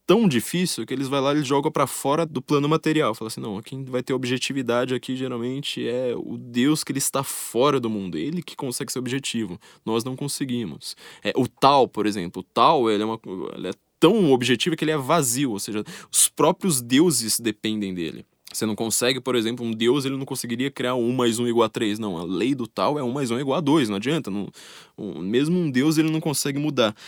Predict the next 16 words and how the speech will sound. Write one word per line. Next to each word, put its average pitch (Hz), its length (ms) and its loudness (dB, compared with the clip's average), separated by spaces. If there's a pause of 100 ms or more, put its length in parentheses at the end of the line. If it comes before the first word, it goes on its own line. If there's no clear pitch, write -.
(200)
É, 117 160 -2
essa 139 260 4
objetividade, 151 580 0
você - 60 -8
pode 151 180 -2
reparar 151 400 0
que - 100 -8
o - 20 -4
Escola 131 260 -4
Sem 139 140 -6
Partido, 131 340 -4
ele 190 120 -2
tá - 140 -2
querendo 151 480 0
abolir 151 480 2
completamente. 160 680 -2